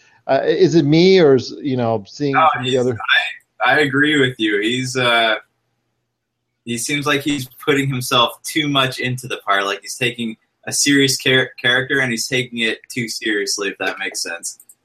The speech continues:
Speaker 1: Uh, and I don't mind when he gets in the gruff voice when he puts on the cape.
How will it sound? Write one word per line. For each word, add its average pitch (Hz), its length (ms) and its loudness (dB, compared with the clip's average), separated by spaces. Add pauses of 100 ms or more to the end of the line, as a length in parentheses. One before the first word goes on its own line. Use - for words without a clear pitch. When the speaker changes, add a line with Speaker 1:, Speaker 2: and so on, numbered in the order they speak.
(560)
Speaker 1:
Uh, 208 200 0
and 220 280 2
I 262 160 4
don't 302 180 0
mind 233 320 2
when 214 140 2
he 175 180 -6
gets 185 240 -2
in 170 80 -4
the 165 80 -2
gruff 156 300 -2
voice 151 280 -2
when 143 120 -4
he 139 40 -4
puts 139 300 -8
on 131 140 -4
the 120 80 -8
cape. 101 360 -8